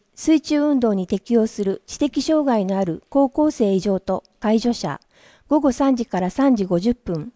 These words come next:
十組。開催日、いずれも九月二日から十一月十八日の土曜。対象、市内在住、在勤、在学者。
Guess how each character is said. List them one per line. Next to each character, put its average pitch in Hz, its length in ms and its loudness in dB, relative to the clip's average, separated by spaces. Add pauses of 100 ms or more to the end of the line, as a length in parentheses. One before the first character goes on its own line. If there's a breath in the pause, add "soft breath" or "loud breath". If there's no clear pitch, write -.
(140)
十 240 140 0
組。 170 380 -6 (640 soft breath)
開 294 200 0
催 294 300 2
日、 165 220 -6 (140)
い 214 80 0
ず 240 140 2
れ 247 140 4
も 226 280 0 (180)
九 294 120 -4
月 294 280 0
二 - 220 -12
日 220 140 0
か 208 120 -4
ら 190 300 -4
十 247 180 0
一 277 180 -2
月 277 260 0
十 233 180 0
八 247 280 -4
日 254 260 -2
の 190 120 0
土 170 160 0
曜。 180 300 0 (720 soft breath)
対 254 220 2
象、 226 360 0
市 - 200 -4
内 285 200 4
在 208 240 2
住、 190 400 -4
在 226 240 -2
勤、 208 400 -8
在 233 240 0
学 214 220 -6
者。 - 260 -12